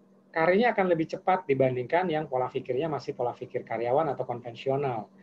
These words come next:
Karena kalau pola pikir karyawan cenderung seperti katak dalam tempurung, tidak cepat berkembang. Tapi kalau pola pikir bisnis, dia akan menganggap perusahaan itu miliknya dan dia akan bekerja seoptimal mungkin.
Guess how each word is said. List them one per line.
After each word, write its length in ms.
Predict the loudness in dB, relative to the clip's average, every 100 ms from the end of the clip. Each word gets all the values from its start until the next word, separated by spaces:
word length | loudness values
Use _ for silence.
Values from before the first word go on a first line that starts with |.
| -20 _
Karena 160 | -10 -6
kalau 240 | -2 0
pola 240 | 2 0 0
pikir 240 | -2 -2
karyawan 480 | 0 2 4 4 2
cenderung 560 | -2 -4 0 2 2 -2 -8 _ _ _ _
seperti 720 | -18 -8 -8 -2 2 2 0 -10 _ _ _
katak 400 | -8 0 2 4
dalam 240 | 2 2
tempurung, 560 | 2 0 4 6 6 4
tidak 320 | 2 2 2 -6
cepat 300 | -4 0 0
berkembang. 560 | 0 -2 -2 -2 -2 -4
Tapi 240 | -4 0
kalau 160 | 0 2
pola 180 | 2
pikir 300 | 2 0 -2
bisnis, 480 | 0 -2 0 0 -2 -16 -20 _
dia 160 | 2 2
akan 240 | 2 0
menganggap 640 | 0 -2 0 0 4 4 2 -8 -4
perusahaan 480 | 0 0 0 -2 -2
itu 160 | 0 0
miliknya 560 | 2 2 2 2 2
dan 160 | 2 4
dia 160 | 4
akan 240 | 4 0 -4
bekerja 400 | -4 -2 0 0
seoptimal 560 | -2 -8 -8 -6 -6
mungkin. 400 | -8 -8 -6 -6